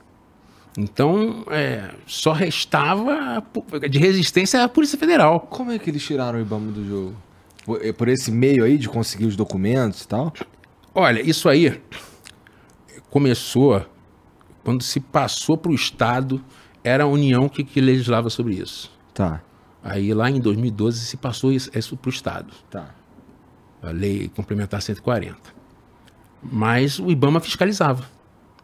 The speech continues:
Speaker 1: Entendeu? O ibama
Speaker 2: Sim.
Speaker 1: mesmo assim podia fiscalizar.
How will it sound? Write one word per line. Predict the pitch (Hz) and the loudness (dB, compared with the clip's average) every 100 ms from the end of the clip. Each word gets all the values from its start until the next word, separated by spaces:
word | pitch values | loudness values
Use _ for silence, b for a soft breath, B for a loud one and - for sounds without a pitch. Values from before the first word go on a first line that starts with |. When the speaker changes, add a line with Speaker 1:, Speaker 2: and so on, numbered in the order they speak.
| _ _ _ - B B B _ _ _ _ - - | _ _ _ -20 B B B _ _ _ _ -20 -12
Speaker 1:
Entendeu? | - 110 165 160 - | -6 -2 -2 -4 -6
O | |
ibama | 104 127 151 | -2 0 4
Speaker 2:
Sim. | |
Speaker 1:
mesmo | 147 170 | 4 4
assim | 117 185 214 - - _ | 4 0 -2 -8 -16 _
podia | 202 151 170 | -4 0 0
fiscalizar. | - 202 175 127 117 | 0 0 2 2 0